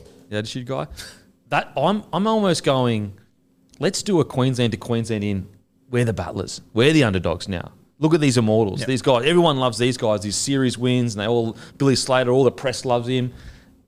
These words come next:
Speaker 1: We're, we're the dogs now. We're the dogs hunting them." That's the mindset I'll be going in. And I think, Madge, if there's one guy that is that guy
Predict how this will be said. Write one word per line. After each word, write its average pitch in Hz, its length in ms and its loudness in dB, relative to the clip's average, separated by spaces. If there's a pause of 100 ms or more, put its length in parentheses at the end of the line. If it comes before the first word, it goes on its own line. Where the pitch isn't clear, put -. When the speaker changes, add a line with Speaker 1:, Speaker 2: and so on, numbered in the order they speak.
(340)
Speaker 1:
We're, 139 340 6
we're 117 400 4
the 110 120 2
dogs 92 380 -2
now. 85 260 -8 (260)
We're 120 140 4
the 135 100 4
dogs 117 360 2
hunting 104 380 -4
them." 95 320 -4
That's - 220 0
the 135 100 -2
mindset 110 420 2
I'll 120 120 2
be 139 100 -6
going 107 180 0
in. 101 80 -2
And 117 100 -2
I 113 80 0
think, 120 200 -2
Madge, 113 360 0 (240)
if 120 120 -4
there's 120 160 4
one 123 480 2
guy 123 240 4
that 101 200 -2
is 175 180 0
that 92 200 0
guy 82 320 -6